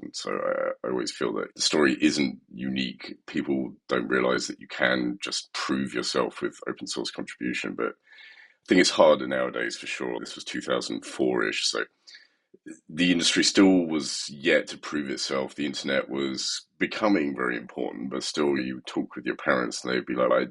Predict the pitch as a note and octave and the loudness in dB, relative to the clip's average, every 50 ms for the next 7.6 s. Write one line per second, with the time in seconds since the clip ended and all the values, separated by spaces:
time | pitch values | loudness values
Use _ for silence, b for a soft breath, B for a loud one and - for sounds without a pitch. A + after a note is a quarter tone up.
0 | - _ - - - G1+ G1+ - G#1 G1+ G1+ - - - - A1 G#1+ - A1 G#1 | -6 _ 0 0 0 0 -4 -4 -4 -6 -6 -8 -8 -8 -8 -10 -6 -2 0 0
1 | G1+ - G1+ G1+ G1+ G#1 G#1 - - - G1+ - - _ _ - - - - - | 0 -2 -6 -12 -18 -18 -16 -12 -10 -10 -10 -12 -16 _ _ -14 -10 -8 -8 -8
2 | - - - - - - - - G#1+ - - B B B B B B B B _ | -8 -8 -10 -8 -8 -10 -8 -8 -8 -8 -10 B B B B B B B B _
3 | - D2+ - - - - D#2+ D2 C#2 C2 C2 B1+ - - - _ - - F2 D#2 | 2 2 4 2 2 4 4 6 6 4 0 0 -2 -4 -6 _ -2 4 6 6
4 | D#2 D2+ - - - - - - - _ _ _ _ _ - C#2+ - - - C#2 | 6 6 4 0 -6 -6 -8 -10 -10 _ _ _ _ _ -8 -6 -6 -4 -4 -4
5 | C2 C2 B1+ B1 B1 B1 A#1+ A1+ A1 - - _ G1+ G1+ - - - - B1+ B1+ | -2 -2 -2 -2 -2 -4 -4 -4 -6 -10 -14 _ -4 -2 0 0 0 0 0 0
6 | A#1+ G#1+ G#1 G1+ G1+ G#1+ - - - - - A1 A#1 B1 A1+ A1+ - - - C2 | 0 0 0 -2 -4 -6 -8 -10 -16 -16 -10 -6 -6 -4 -4 -4 -4 -2 0 0
7 | A#1+ A#1+ A#1+ - - - - - A#1 A#1+ A#1 | 0 0 -2 -4 -4 -6 -2 0 0 -2 -2